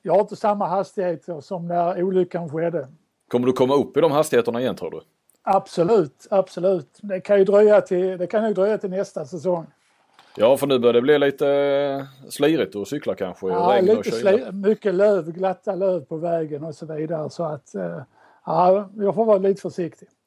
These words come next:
Speaker 2: Ja. Idag kör vi en liten speciallösning. Eh, du och jag inleder här.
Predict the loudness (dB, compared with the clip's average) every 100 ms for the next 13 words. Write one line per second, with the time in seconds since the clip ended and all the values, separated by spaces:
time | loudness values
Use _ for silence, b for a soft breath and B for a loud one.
0 | -6 -2 -2 -4 _ B B B B B
1 | _ 4 6 6 4 4 2 0 -2 -2
2 | 2 4 4 2 0 -6 -12 -14 b -12
3 | -6 -4 -2 -4 -4 -2 0 4 4 4
4 | 4 4 4 2 2